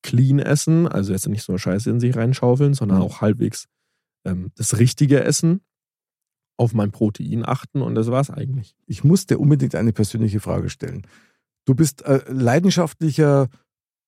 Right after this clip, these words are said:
Speaker 2: Fitnessfreund, ich sag das jetzt mal so,
Speaker 1: Ja.
Speaker 2: ja, und machst es auch sehr bewusst.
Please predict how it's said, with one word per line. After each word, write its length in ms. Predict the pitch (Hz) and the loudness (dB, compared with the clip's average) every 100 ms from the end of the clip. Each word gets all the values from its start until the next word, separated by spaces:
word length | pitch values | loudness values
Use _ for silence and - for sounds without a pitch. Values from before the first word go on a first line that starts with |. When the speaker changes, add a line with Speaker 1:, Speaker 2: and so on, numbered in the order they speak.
| _ _ _ _ | _ _ _ _
Speaker 2:
Fitnessfreund, 920 | - 208 - 214 185 - 147 170 226 | -2 -2 2 0 0 -2 0 2 0
ich 120 | - | -2
sag 180 | - 139 | 0 0
das 140 | 196 156 | 0 -2
jetzt 200 | 185 - | -2 -2
mal 160 | 180 | -2
so, 320 | 170 185 254 - | 0 0 -2 -2
Speaker 1:
Ja. 60 | 120 | 0
Speaker 2:
ja, 240 | 135 190 185 _ _ | 0 0 -6 _ _
und 160 | - 143 | 0 2
machst 300 | 139 - - | 2 0 -4
es 140 | 160 147 | -2 0
auch 80 | |
sehr 180 | 139 160 | 0 0
bewusst. 600 | 127 131 135 226 - - | 0 0 0 -2 -4 -14